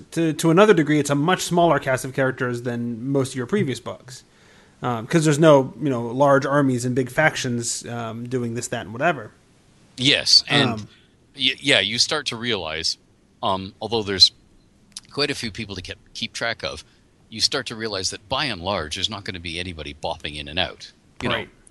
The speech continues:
Speaker 2: know, no door is gonna open and somebody you've never seen before, or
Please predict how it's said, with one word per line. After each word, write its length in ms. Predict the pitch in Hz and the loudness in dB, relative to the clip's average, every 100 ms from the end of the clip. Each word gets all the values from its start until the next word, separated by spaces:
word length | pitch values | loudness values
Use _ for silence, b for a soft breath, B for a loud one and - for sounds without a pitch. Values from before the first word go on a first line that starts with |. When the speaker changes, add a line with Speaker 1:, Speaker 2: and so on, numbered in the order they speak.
| _ 104 | _ -4
Speaker 2:
know, 120 | 117 | -2
no 40 | |
door 380 | 113 117 110 110 | 2 4 4 4
is 80 | 98 | 2
gonna 180 | 104 80 | 0 -4
open 300 | 95 - 69 | -4 -6 -6
and 120 | 67 | 0
somebody 320 | - 92 85 | 2 2 -4
you've 220 | 71 67 | -6 -12
never 360 | 60 - 123 110 | -6 0 0 4
seen 260 | - 110 90 | 2 2 -6
before, 400 | 80 - 65 - b - | -12 -12 -12 -14 b -10
or 220 | 101 80 | -8 -8